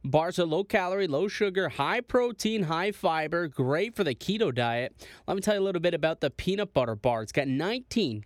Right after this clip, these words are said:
grams of protein, just a hundred eighty calories, just five grams of sugar, and only five grams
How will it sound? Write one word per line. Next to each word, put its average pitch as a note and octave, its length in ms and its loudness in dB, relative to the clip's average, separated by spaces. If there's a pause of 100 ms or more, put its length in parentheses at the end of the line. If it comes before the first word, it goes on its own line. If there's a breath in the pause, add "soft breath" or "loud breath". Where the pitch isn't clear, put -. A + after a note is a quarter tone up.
grams C#3 280 0
of A#2 80 -8
protein, B2 540 -2 (140)
just C#3 160 -2
a C#3 40 -2
hundred A#3 280 0
eighty G#3 160 -2
calories, F#3+ 400 0 (220 loud breath)
just - 280 -2
five G3+ 300 2
grams G#3+ 280 0
of C#3+ 80 -2
sugar, F3 360 0
and D3 120 -2
only C3+ 200 0
five C#3+ 580 -2
grams A#2+ 440 -2